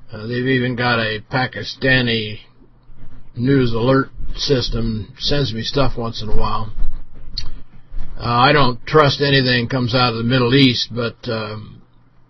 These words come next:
we have some things here. T T. Here's a pertinent quote of the system in Pakistan providing info to the C I A for targets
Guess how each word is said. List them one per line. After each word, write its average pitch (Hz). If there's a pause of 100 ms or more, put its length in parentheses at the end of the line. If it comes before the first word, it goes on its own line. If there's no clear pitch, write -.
(480)
we 117
have 117
some 131
things 113
here. 117
T 139
T. 156 (840)
Here's 123
a -
pertinent 135
quote 156
of 127
the 117
system 117 (300)
in 117
Pakistan 127
providing 127
info 123 (160)
to 127
the 110
C 139
I 123
A 131
for 110
targets 147